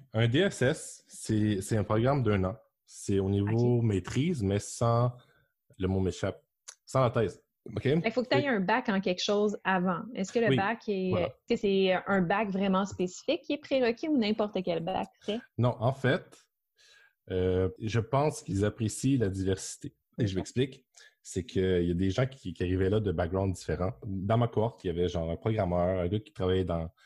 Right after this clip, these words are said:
Speaker 1: dans la musique avant, un gars qui venait genre d'architecture, un gars qui était anciennement boucher, euh, qui avait étudié en cinéma. J'avais Simon, un ami qui était, ben,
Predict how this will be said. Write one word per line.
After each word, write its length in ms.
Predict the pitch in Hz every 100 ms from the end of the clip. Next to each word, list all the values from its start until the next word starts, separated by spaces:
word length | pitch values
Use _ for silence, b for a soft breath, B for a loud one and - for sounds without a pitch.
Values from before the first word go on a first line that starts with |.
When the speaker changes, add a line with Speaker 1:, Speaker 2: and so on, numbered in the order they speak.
| b _
Speaker 1:
dans 80 | 87
la 60 |
musique 340 | 90 90 92 104
avant, 460 | 92 90 87 95 -
un 120 | 85
gars 160 | 87 95
qui 180 | - -
venait 160 | 92 92
genre 180 | 90
d'architecture, 920 | 85 82 - - 90 - - 87 85 90 b b -
un 100 | 113
gars 120 | 156
qui 100 | -
était 100 | -
anciennement 400 | 117 - 120 131
boucher, 560 | 113 104 - 107 123 _ _ _ _ _ -
euh, 160 | 87 90
qui 140 | -
avait 100 | 95
étudié 200 | - 107
en 60 | 101
cinéma. 560 | - 101 92 90 110 _ - 95
J'avais 200 | 92 90
Simon, 560 | - 98 92 101 135 131 -
un 300 | 85 85 85
ami 200 | 87 98
qui 380 | 92 85 85 76
était, 40 | -
ben, 180 | 78